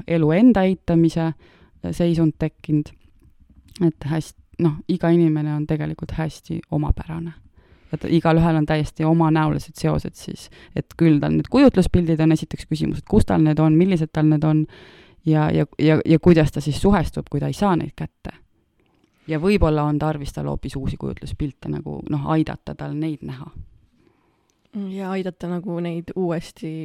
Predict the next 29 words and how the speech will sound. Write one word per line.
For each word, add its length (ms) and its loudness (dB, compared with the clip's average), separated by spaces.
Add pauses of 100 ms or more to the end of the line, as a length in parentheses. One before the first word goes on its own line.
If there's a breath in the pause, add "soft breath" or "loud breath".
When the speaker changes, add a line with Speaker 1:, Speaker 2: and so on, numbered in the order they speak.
Speaker 2:
üle 240 -2
nagu 580 -14 (440)
noh, 160 -6
üle 180 6
luua 420 2
siis 160 -10
nii-öelda 360 -8
Speaker 1:
Jah, 160 -2
Speaker 2:
uuesti 320 -6
Speaker 1:
jah, 100 -6
Speaker 2:
nagu, 220 -6
Speaker 1:
või 180 2
Speaker 2:
mm. 220 -6
Speaker 1:
kirjutada 340 -2
positiivsed 640 -6
lõpud 300 -2
Speaker 2:
Jaa, 100 -6
jaa. 100 -4
Speaker 1:
mingitesse 520 -6
kohtadesse, 720 -14
eks 160 -20
ole. 140 -12
Speaker 2:
Aga 160 0
jah, 80 -6
sa 120 -2
mainisid 380 -2
s-, 100 -20
põhimõtteliselt 520 -4
selle 180 -2